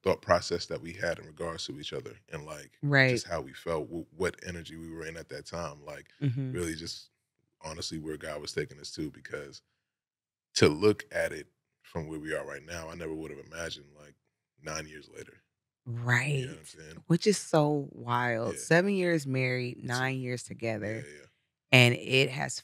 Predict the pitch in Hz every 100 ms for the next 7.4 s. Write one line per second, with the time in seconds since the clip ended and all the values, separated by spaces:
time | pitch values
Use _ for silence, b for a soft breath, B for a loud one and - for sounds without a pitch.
0 | _ 120 123 113 101 110 110 - _ _
1 | - - - 160 131 110 107 - _ _
2 | _ _ _ b - 151 143 135 123 120
3 | 127 - _ _ _ _ - - _ -
4 | 143 151 160 170 170 - 139 135 131 -
5 | 131 127 127 - 139 135 151 135 127 -
6 | 156 - 180 156 139 131 123 113 107 113
7 | 113 113 120